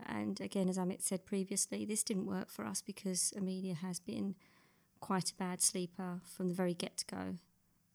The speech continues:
So what did we learn from the mistakes we made in the early weeks?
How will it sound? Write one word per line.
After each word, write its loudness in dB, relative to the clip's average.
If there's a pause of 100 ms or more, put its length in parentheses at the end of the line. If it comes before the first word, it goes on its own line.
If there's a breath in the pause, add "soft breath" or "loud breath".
(380 soft breath)
So 2
what -2
did 0
we 2
learn 6
from 4
the 4
mistakes 4
we 0
made 2
in 2
the 2
early 0
weeks? 0